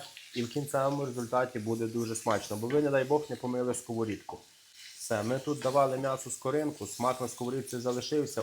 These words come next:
олія, яка тут залишилася, вона вже пропитана цим ароматом. І якраз зараз найкращий момент, щоб обсмажити овочі. Друзі, подивіться, як я обсмажую моркву з цибулькою. Це тільки трішки. До такої легкої-легкої золотистості. Не потрібно повністю готувати.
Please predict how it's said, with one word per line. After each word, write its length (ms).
олія, 340
яка 220
тут 180
залишилася, 580
вона 220
вже 280
пропитана 600
цим 280
ароматом. 580
І 60
якраз 360
зараз 260
найкращий 600
момент, 340
щоб 200
обсмажити 680
овочі. 520
Друзі, 200
подивіться, 400
як 260
я 60
обсмажую 540
моркву 300
з 80
цибулькою. 520
Це 160
тільки 380
трішки. 420
До 80
такої 300
легкої-легкої 800
золотистості. 760
Не 100
потрібно 460
повністю 560
готувати. 580